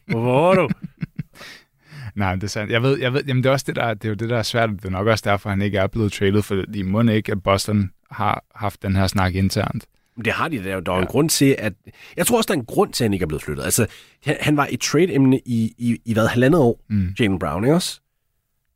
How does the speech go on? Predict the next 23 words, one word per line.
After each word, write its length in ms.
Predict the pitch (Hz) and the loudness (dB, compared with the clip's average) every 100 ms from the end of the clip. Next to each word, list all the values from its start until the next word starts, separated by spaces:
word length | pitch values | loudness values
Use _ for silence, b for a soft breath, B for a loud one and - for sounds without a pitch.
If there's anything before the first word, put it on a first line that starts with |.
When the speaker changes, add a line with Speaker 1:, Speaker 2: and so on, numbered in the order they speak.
| _ _ _ | _ _ _
Speaker 1:
Der 100 | 123 | -4
sker 300 | - - 220 | -4 -2 -4
ikke 160 | 127 131 | -4 -2
rigtig 220 | 135 127 | -4 -2
noget. 320 | 92 85 98 | -2 0 -2
Og, 220 | - 120 98 | 0 -2 0
og 160 | 139 | 0
en 100 | 214 | 2
ting 200 | - 156 | 2 2
er, 40 | 147 | 2
at 60 | |
du 60 | 147 | 2
kan 80 | 131 | 0
så 100 | 165 | -2
sige, 220 | - 139 | 0 0
"Nå, 240 | 101 82 98 | 0 0 -2
men 160 | 95 | 0
Celtics 460 | - 101 101 107 - | -2 -2 -2 -2 -2
shoppede 360 | - 95 113 | 2 2 0
ham 120 | 98 95 | -2 -2
jo 120 | 80 | -2
aldrig 220 | - 120 | -4 -4
aggressivt." 500 | 80 90 104 - 104 | -4 -4 -4 -6 -6